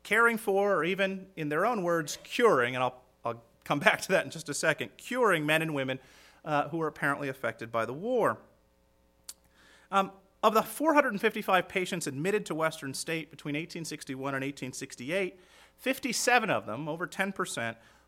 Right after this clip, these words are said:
were admitted because of the war.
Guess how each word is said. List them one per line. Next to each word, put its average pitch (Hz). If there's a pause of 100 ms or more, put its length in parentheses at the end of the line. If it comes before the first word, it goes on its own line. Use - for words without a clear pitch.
(140)
were 190 (120)
admitted 202
because 190
of 151 (260)
the 139
war. 151